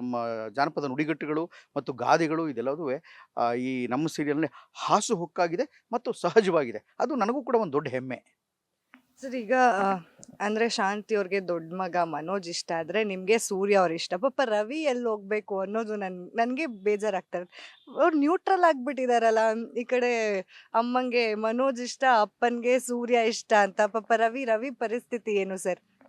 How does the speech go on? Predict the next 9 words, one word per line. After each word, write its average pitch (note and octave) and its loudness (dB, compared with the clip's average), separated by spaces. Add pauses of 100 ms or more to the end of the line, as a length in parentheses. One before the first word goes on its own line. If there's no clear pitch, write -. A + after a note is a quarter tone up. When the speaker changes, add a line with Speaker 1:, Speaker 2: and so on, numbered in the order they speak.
(580)
Speaker 1:
ಇಲ್ಲ, G3 6
ಅವನೊಂದು D3+ 4
ಮನೇಲಿ D3+ 2
ಕೆಲವು D3 -2
ಮಕ್ಕಳು D3+ 0
ಹಂಗಿರ್ತಾವ A#2+ -4
ಪಾಪ, G#2+ -12 (520)
ಯಾವುದಕ್ಕೂ C3+ 0
ದಕ್ಕದಂಗೆ. B2 -6